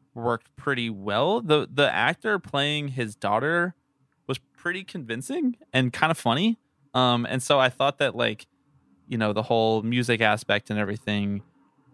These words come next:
made the sort of asshole nature of Bean's character, that it was like the foil to that. So I don't mind it, but I, I think they could have very easily added a little bit too much,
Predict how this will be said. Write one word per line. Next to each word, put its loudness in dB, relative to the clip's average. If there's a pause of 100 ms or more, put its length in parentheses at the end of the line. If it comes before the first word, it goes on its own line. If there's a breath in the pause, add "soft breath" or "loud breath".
(120)
made 2 (960)
the 2
sort -2
of -4
asshole 2
nature 0
of 0 (120)
Bean's -4
character, 0
that -2
it 2
was 2
like 0
the -6
foil -2
to 0
that. 2 (120)
So 2
I 4 (160)
don't 2
mind -6
it, -20 (220)
but 2 (540)
I, 0
I -2
think -2
they 2
could 0
have 2
very 2
easily -6
added 0
a -10
little -6
bit -6
too -4
much, -4